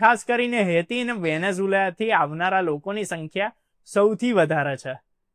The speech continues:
લગભગ નવ લાખ પાંત્રીસ હજાર લોકો એનાથી ડાયરેક્ટલી અફેક્ટેડ છે. ઇકોનોમિસ્ટનું અનુમાન છે કે જો આટલા મોટા પાયે પીપલ વર્કફોર્સની બહાર થઈ જશે,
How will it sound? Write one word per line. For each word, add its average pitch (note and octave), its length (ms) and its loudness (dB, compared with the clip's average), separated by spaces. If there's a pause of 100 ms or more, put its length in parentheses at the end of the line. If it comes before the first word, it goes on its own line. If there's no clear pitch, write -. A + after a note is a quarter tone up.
લગભગ A3 500 2
નવ G3+ 340 -2
લાખ F#3 200 2 (120)
પાંત્રીસ D#3+ 500 -6
હજાર E3+ 280 -4
લોકો E3 260 -4
એનાથી D#3 280 -6
ડાયરેક્ટલી D#3+ 600 -4
અફેક્ટેડ C#3+ 600 -4
છે. B2+ 200 -16 (260)
ઇકોનોમિસ્ટનું B3 800 0
અનુમાન B3 460 0
છે A#3 160 0
કે A#3 120 -2
જો A3 140 2
આટલા A3+ 460 2
મોટા F#3+ 360 2
પાયે F#3 280 2
પીપલ F#3 440 -2
વર્કફોર્સની F3+ 640 -6
બહાર E3 320 2
થઈ G#3 220 -2
જશે, F3+ 360 -2